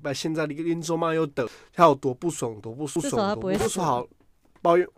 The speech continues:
Speaker 1: 没有，至少你要赶快给我滚，离开公司吧。
Speaker 2: <laughs> 在那边吵。<laughs> 哎呦，你那个咳嗽远离一点。
Speaker 1: 在那边吵。
Speaker 2: <laughs> 然后嘞？
Speaker 1: <laughs>
Speaker 2: Oh my god。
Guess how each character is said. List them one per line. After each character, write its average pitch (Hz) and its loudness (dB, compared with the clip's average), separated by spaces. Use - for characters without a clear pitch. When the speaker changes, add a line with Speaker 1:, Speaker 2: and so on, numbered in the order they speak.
Speaker 1:
没 196 6
有， 269 8
至 285 0
少 226 8
你 180 8
要 240 10
赶 185 10
快 262 12
给 240 6
我 262 12
滚， 202 8
离 185 -4
开 254 2
公 262 -2
司 233 -10
吧。 - 6
Speaker 2:
<laughs> - 0
在 381 6
那 370 6
边 349 2
吵。 190 -2
<laughs> - -20
哎 254 -16
呦， 285 -6
你 254 -8
那 302 -4
个 - -8
咳 240 -6
嗽 294 -2
远 262 -2
离 214 -6
一 247 -12
点。 190 -6
Speaker 1:
在 185 -6
那 143 -10
边 180 -8
吵。 - -2
Speaker 2:
<laughs> - -16
然 196 -8
后 214 -4
嘞？ 202 -8
Speaker 1:
<laughs> - -20
Speaker 2:
Oh 262 -12
my 175 -16
god。 180 -10